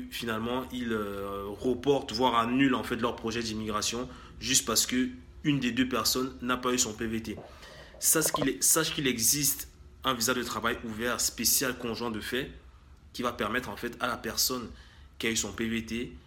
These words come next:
d'offrir, en fait, ce visa à son, enfin, à son conjoint, à sa conjointe, pour que cette dernière la suive également au Canada. Donc,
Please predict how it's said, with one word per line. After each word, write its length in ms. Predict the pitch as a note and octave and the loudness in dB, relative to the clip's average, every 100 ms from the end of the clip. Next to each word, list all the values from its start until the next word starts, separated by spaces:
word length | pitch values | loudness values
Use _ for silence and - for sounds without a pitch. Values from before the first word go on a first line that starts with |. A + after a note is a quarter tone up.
| - - - | -20 -18 -6
d'offrir, 440 | A#2 A2 - C#3 | -4 -2 0 0
en 60 | A2+ | 0
fait, 180 | C3 B2 | -2 -2
ce 140 | B2+ | -2
visa 560 | A#2 G#2+ G#2 A#2 C#3 - - - - - - | -2 -4 -2 -2 -4 -8 -20 -20 -20 -18 -6
à 80 | A2+ | 0
son, 240 | - G#2 G2 F#2+ F#2 | 0 -2 -6 -8 -8
enfin, 160 | F2 F#2+ | -8 -6
à 40 | A2 | -2
son 160 | - | -4
conjoint, 440 | F#2+ G#2 G#2 G#2+ A2+ | -4 -8 -6 -4 -2
à 40 | |
sa 140 | A2 G2+ | -2 -4
conjointe, 440 | G2 G2 G#2+ B2 - - | -10 -8 -8 -8 -14 -16
pour 140 | - G2+ | -10 -2
que 80 | B2+ | 0
cette 200 | B2+ A2+ | 0 0
dernière 440 | A2 G#2 A2+ A2+ | -2 -2 0 0
la 100 | G2+ | 0
suive 400 | - A#2 A#2+ B2 - - - - | 0 0 -2 -4 -8 -16 -20 -12
également 460 | A2+ A2 G#2 A2+ A2+ | -8 -6 -4 -4 -6
au 60 | A#2+ | -6
Canada. 400 | A2 G#2 G2 F#2 - - - - - - - - - | -6 -6 -8 -10 -16 -18 -18 -18 -18 -18 -18 -2 0
Donc, 220 | A#2 A2+ | 0 -2